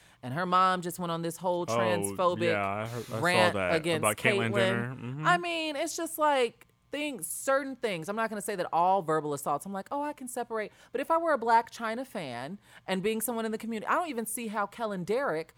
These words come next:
Speaker 1: who I love the way he does hair, I, I get the check, but it's like, where does the inte-, I'm not calling his integrity in question, but I just feel like as a gay man who's servicing this woman,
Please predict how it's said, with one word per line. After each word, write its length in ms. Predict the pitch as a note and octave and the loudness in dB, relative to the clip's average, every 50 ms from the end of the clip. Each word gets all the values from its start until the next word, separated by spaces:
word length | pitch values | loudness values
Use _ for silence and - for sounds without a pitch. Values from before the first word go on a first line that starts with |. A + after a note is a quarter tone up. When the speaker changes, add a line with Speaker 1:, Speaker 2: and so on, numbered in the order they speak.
| _ _ _ | _ _ _
Speaker 1:
who 260 | - A3 A3+ G3+ F3+ - | -10 -6 -6 -6 -6 -6
I 100 | - E3+ | -6 -6
love 440 | E3 D#3+ D3+ C#3+ C#3 D#3 E3 F3+ E3+ | -6 -6 -8 -8 -8 -8 -8 -8 -8
the 60 | D#3 | -8
way 120 | D3 D3 C#3+ | -8 -6 -6
he 100 | C#3 E3 | -6 -6
does 260 | D#3 C#3+ C3+ C3+ C#3 | -6 -6 -6 -6 -8
hair, 280 | - G3 F#3+ E3 D3 D3 - - - - - - _ _ _ _ - | -8 -6 -4 -4 -6 -6 -10 -18 -20 -20 -20 -20 _ _ _ _ 0
I, 160 | A#3+ A#3+ A3+ - | 0 0 0 0
I 100 | - G#3+ | -2 -2
get 260 | G#3 E3 A3 B3+ - - | 0 0 -2 -4 -4 -4
the 60 | D#4+ | -8
check, 540 | - - - D4+ C#4 C4+ C4+ - - - - - - | -4 2 4 6 6 6 6 4 0 -6 -16 -14 -6
but 180 | F3 F#3 A3 | 0 0 2
it's 160 | G#3+ G#3+ G#3 - | 2 2 0 0
like, 200 | A3+ G#3+ G3+ F3+ | 0 0 0 0
where 200 | F3 E3+ F#3+ A3 A3+ | -2 -4 -2 -2 -2
does 200 | A3+ A3+ - - | -2 -4 -6 -6
the 220 | F#3 G3+ G3 F#3 | -6 -4 -4 -4
inte-, 240 | F3+ F3 - - A3 - | -4 -6 -8 -10 -8 -6
I'm 100 | - G#3 | -4 -2
not 140 | A3+ G#3 - | -2 -2 -2
calling 260 | - - A3 A3 G#3 | -2 -2 0 0 0
his 120 | G3 G3 F#3 | -2 -2 -4
integrity 460 | E3+ E3 - A3+ A3 A3 G#3+ F#3 E3 | -6 -6 -4 -4 -2 -2 -2 -2 -4
in 80 | E3+ E3+ | -6 -6
question, 380 | - G#3 D#3+ D#3+ - - F3 E3 | -4 -4 -4 -4 -4 -8 -10 -6
but 100 | E3+ C#3+ | -4 -4
I 80 | A#2 A3 | -4 -4
just 240 | A3 B3 - - - | -4 -8 -12 -10 -6
feel 140 | A#3 A3+ | -4 -2
like 220 | G#3 G3 F3 E3+ - | -2 -2 -2 -2 -4
as 120 | E3+ D#3+ D#3 | -6 -6 -6
a 40 | |
gay 280 | C#3 C3 D3+ E3 F#3 F#3+ | -4 -4 -4 -4 -4 -4
man 320 | F#3 E3+ E3+ E3+ E3 D#3+ | -6 -6 -6 -6 -6 -6
who's 160 | D3+ E3 D#3+ - | -6 -8 -8 -8
servicing 520 | - - E3+ F#3 F#3+ E3 D#3+ - D#3 D3+ | -6 -4 -4 -4 -4 -4 -6 -8 -6 -6
this 180 | C#3+ C#3 - - | -8 -8 -8 -6
woman, 440 | D3+ D3 C#3 B2+ B2 B2 B2 C3 | -6 -4 -4 -4 -4 -4 -6 -6